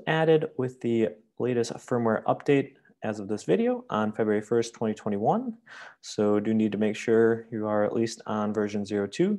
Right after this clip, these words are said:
zero two, zero one, zero two to utilize the feature. You can update the system easily through the health management system on the Pilot app when connected to the internet. And as you can see within the release notes for this version,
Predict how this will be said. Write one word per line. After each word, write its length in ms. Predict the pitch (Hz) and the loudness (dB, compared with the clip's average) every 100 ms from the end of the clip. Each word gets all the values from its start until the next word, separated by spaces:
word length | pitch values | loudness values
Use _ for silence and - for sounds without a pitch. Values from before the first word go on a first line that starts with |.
| - | -4
zero 220 | 107 98 | -4 -4
two, 440 | 98 120 117 117 | -2 -2 0 0
zero 240 | 110 104 101 | -2 0 0
one, 460 | 107 104 104 107 117 _ - _ - | 0 0 -2 -4 -10 _ -20 _ -4
zero 260 | 101 101 | 0 0
two 360 | 101 - 202 214 - 143 135 | 0 -2 -2 -4 -12 -14 -10
to 140 | - | -4
utilize 640 | 104 104 104 98 101 98 98 | 0 0 0 0 0 -2 -6
the 80 | - | -6
feature. 480 | 160 156 202 202 - _ - _ - - - | -6 -4 -4 -6 -10 _ -20 _ -20 -20 0
You 80 | 208 | 2
can 80 | |
update 260 | 196 180 165 | 4 2 2
the 80 | 151 | 0
system 640 | - 151 - 147 139 127 | -2 -6 0 0 0 -2
easily 300 | - 123 123 | -4 -2 -2
through 260 | 123 113 113 | -2 -4 -2
the 220 | 107 104 | 0 -2
health 300 | - 123 - | -2 -4 -4
management 500 | 110 131 151 160 170 | -4 -2 -2 -4 -6
system 480 | 170 190 185 208 196 190 | -4 -4 -4 -4 -4 -4
on 160 | 92 | -4
the 80 | 95 | -4
Pilot 300 | - 135 151 | -4 0 0
app 240 | 160 165 - - | 0 -2 -8 -16
when 300 | - 107 107 | -10 -8 -8
connected 600 | 107 110 104 104 101 95 - - | -6 -6 -4 -2 -2 -4 -14 -8
to 200 | 110 104 | -4 -4
the 140 | 104 98 | -4 -6
internet. 320 | 160 196 240 262 _ _ _ _ - - _ 143 | -4 -2 -2 -6 _ _ _ _ -20 -20 _ 0
And 100 | 143 | 2
as 100 | 139 | 2
you 120 | 131 | 0
can 100 | 120 | -2
see 320 | - 135 123 | -2 0 2
within 400 | 120 117 113 107 | 2 2 0 2
the 220 | 107 101 | 2 0
release 400 | - 120 185 - | 0 0 0 0
notes 180 | 175 165 | -2 0
for 160 | - 151 | 2 2
this 160 | 147 | 2
version, 540 | - 143 131 135 135 | 0 0 0 -2 -4